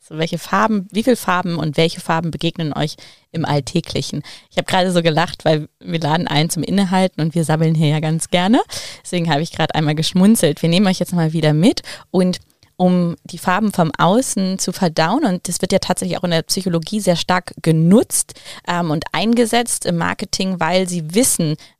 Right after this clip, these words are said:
was Farben auslösen, ne? Also so Gelb- und Rottöne, da läuft einem das Wasser im Munde zusammen, ne? Also das macht Appetit tatsächlich. Könnt ihr mal drauf achten, so jegliche Supermärkte oder auch Restaurants haben oft so rot-gelbe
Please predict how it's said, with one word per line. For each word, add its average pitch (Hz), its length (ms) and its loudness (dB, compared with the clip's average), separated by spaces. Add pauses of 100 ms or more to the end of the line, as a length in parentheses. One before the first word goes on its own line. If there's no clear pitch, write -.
(120)
was 175 240 0
Farben 165 400 -2
auslösen, 165 680 0
ne? 262 100 -2
Also 165 220 0
so 160 100 -4
Gelb- 190 340 2
und 165 220 0 (380)
Rottöne, 233 600 4
da 175 120 4
läuft 165 340 4
einem 175 100 0
das 170 200 -2
Wasser 180 280 2
im 160 60 0
Munde 202 340 4
zusammen, - 480 -4
ne? 269 140 0
Also 202 140 0
das 151 240 -4
macht - 220 -4
Appetit - 640 -2
tatsächlich. - 600 -4
Könnt 165 160 -2
ihr 156 40 -2
mal 160 80 0
drauf - 260 -4
achten, - 320 -6
so 151 120 -6 (260)
jegliche 160 400 -4
Supermärkte 151 760 0
oder 143 240 0
auch 143 140 -2 (360)
Restaurants 165 760 0
haben 165 220 0
oft - 300 -4
so - 120 -4
rot-gelbe 156 840 2